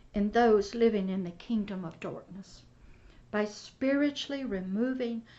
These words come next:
all the demonic spirits out of Owl's life to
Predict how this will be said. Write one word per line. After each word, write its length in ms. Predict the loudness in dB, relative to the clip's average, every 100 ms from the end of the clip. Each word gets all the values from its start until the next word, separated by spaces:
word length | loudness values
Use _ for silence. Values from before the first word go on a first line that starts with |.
| -20 -20 -18 -2
all 300 | 4 6 6
the 140 | 2 -2
demonic 600 | -2 0 0 0 -4 -6
spirits 720 | -16 -12 -12 -12 -16 -20 -20 -20 -20 -20 -20 -16 -14 -14 -8 0
out 200 | 2 2
of 120 | -4 -4
Owl's 460 | -4 -2 -4 -6
life 500 | -8 -6 -8 -12 -20 -20 -20 -20 -20 -20 -20 -18 -16 -18 -14
to 140 | -12